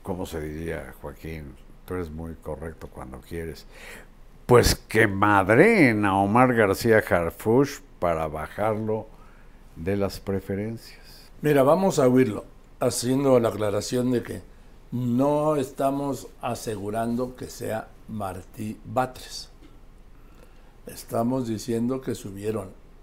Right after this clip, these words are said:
Speaker 2: esta gra-, este audio atribuyéndoselo a él,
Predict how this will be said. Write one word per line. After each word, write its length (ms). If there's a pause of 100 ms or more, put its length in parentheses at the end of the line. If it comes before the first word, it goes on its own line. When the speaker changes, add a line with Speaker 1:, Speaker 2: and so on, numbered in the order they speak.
(260)
Speaker 2:
esta 440
gra-, 200
este 260
audio 360 (880)
atribuyéndoselo 1300
a 140
él, 180